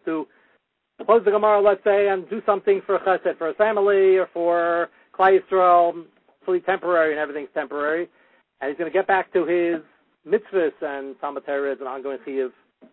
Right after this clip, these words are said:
twenty-four seven, and when a person is patur, the patur is that now you're being asked to do something in Avodas Hashem that you can't do at the same time that you're learning.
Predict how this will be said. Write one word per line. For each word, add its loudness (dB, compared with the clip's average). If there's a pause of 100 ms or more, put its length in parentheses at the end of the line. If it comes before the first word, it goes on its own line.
(240)
twenty-four -10
seven, -6 (600)
and -12 (360)
when -14
a -14
person -12
is -14 (120)
patur, -6 (640)
the -18
patur -4
is -2
that -4
now -6
you're -6
being -10
asked -10
to -6
do -10
something -10
in -6
Avodas -6
Hashem -6
that -8
you -14
can't -10
do -10
at -14
the -12
same -12
time -14
that -16
you're -8
learning. -4